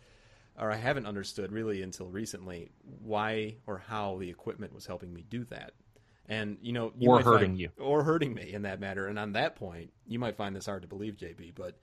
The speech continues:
Speaker 1: I hadn't ever been fitted for any golf clubs, period, up until just last year.
Speaker 2: That's unique.
Speaker 1: It, it is. <laughs> That's one way to put it.
Speaker 2: But, you know, it's not uncommon. I,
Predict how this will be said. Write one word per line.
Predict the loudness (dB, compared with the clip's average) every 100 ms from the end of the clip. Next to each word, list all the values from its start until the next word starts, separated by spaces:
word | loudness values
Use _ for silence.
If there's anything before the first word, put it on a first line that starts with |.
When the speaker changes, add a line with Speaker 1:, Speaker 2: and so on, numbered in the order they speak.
| _ _ _ _ -6
Speaker 1:
I | 0 0 -2 -6
hadn't | -4 -2 -4 -4
ever | 0 0
been | 0 -4 -6
fitted | -6 -4 -2 -6 -16 _ _ _ _ _ _
for | -6 -4
any | -2 -2
golf | -2 -4 -4 -6
clubs, | -14 -14 -18
period, | -8 -4 -4 -6 -16 -20 -10
up | -8
until | -8 -6 -4 -4 -8
just | -10 -10 -8
last | -10 -10 -10
year. | -12 -14 _ _ _ _ _ _ _ _ _ _ _ _ _ _ _ _ -2
Speaker 2:
That's | -2 -2 -2
unique. | 2 4 2 -4 -20 _ -8
Speaker 1:
It, | -6 0
it | 4
is. | 6 4 2 0
<laughs> | 0
That's | 2
one | 4 4
way | 4 2
to | 4
put | 4
it. | 8
Speaker 2:
But, |
you | 10
know, | 10
it's | 8 8
not | 8 8 8
uncommon. | 4 4 -2 -2 -2 -2 -8 -18 _ -20 _ -20 _ _ -14
I, | -10